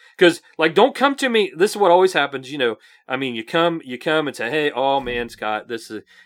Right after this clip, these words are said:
my family's a shipwreck. My kids are doing this, my kids are doing that." And, and, you know, "Well, hey, what, what have you been doing? Do you do family devotions? Do you, do you talk about Jesus at all? Does his name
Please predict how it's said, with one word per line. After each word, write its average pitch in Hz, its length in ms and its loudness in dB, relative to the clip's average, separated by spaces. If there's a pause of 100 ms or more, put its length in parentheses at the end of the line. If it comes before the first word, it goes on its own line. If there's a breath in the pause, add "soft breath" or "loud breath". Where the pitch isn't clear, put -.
my 123 240 0
family's 127 400 -6
a 127 40 -6
shipwreck. 98 540 -8
My 107 100 -6
kids 131 240 -6
are 127 100 -4
doing 127 260 -6
this, 107 240 -8
my 107 100 -10
kids 123 240 -10
are 117 60 -14
doing 117 220 -8
that." 104 220 -6
And, 98 100 -20 (400 soft breath)
and, 117 320 -4
you 123 120 -10
know, 107 120 -6
"Well, 147 220 0
hey, 160 340 -4
what, 147 220 -8
what 156 120 -8
have 175 60 -6
you - 20 -16
been 160 160 -8
doing? 165 300 -4
Do 123 80 -10
you 123 60 -6
do 139 120 -6
family 147 320 -6
devotions? 139 560 -6
Do 123 80 -6
you, 110 140 -4 (280 soft breath)
do 165 60 -4
you 180 120 0
talk 160 280 2
about 160 260 -2
Jesus 143 380 -6
at 143 80 -2
all? 104 160 0
Does 127 160 -4
his 123 240 -10
name 196 400 -4